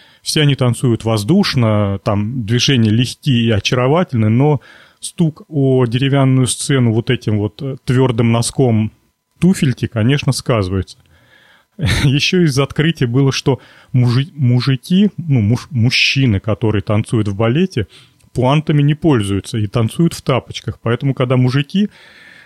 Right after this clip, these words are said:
а, выскакивают на сцену или делают какие-то там эти движения свои, то вот они летают как, как ласточки, что ли. Ну, в общем, тихо-тихо, их не слышно, как котики перебираются с места на место. А девчата стучат.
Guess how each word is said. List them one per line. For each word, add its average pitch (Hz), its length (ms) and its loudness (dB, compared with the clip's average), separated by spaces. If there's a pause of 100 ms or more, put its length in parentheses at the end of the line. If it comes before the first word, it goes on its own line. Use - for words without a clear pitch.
(140)
а, 117 420 0 (160)
выскакивают 120 760 -2
на 113 120 0
сцену 156 440 2
или 110 140 0
делают 113 320 -2
какие-то 120 360 -4
там 104 300 -4 (100)
эти 113 240 -4
движения 117 560 0
свои, 117 400 0 (960)
то 127 100 0
вот 117 120 0
они 143 180 2
летают 139 480 0
как, - 360 -4 (440)
как - 220 -10
ласточки, - 560 -4
что - 200 -6
ли. 98 80 0
Ну, 143 60 2
в 151 40 2
общем, 127 200 0
тихо-тихо, - 680 -2
их - 140 -4
не 143 100 4
слышно, 110 460 -2 (380)
как - 240 -6
котики 127 440 -2
перебираются 123 720 -2
с - 80 -4
места 120 300 0
на 123 120 2
место. 113 360 -2 (520)
А 135 120 -2
девчата 156 480 0
стучат. - 640 -2